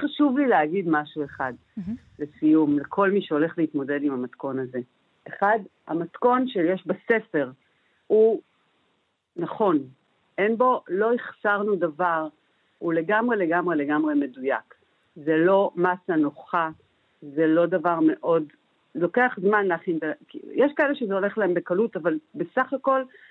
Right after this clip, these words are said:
Speaker 1: זה התמודדות לי, זה הדבר שלקח הכי הרבה זמן ללמד, אה, אנשים, אה, להכין אותו, והיום אני לא מסוגלת להכין אותו, כי הבן אדם שהכי אהבתי והכין אותו הכי טוב, כיוון שהוא בא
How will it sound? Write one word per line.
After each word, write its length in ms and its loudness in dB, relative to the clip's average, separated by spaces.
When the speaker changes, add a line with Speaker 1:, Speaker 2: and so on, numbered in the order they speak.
Speaker 1:
זה 140 0
התמודדות 640 2
לי, 300 2
זה 260 0
הדבר 380 0
שלקח 360 -6
הכי 220 2
הרבה 240 0
זמן 260 2
ללמד, 480 2
אה, 60 2
אנשים, 460 2
אה, 40 -2
להכין 360 0
אותו, 320 2
והיום 380 2
אני 120 -2
לא 120 4
מסוגלת 480 -2
להכין 340 -2
אותו, 260 -4
כי 60 -10
הבן 160 -4
אדם 220 -2
שהכי 420 -2
אהבתי 380 -2
והכין 260 -6
אותו 160 -4
הכי 260 0
טוב, 300 2
כיוון 260 0
שהוא 340 -2
בא 160 0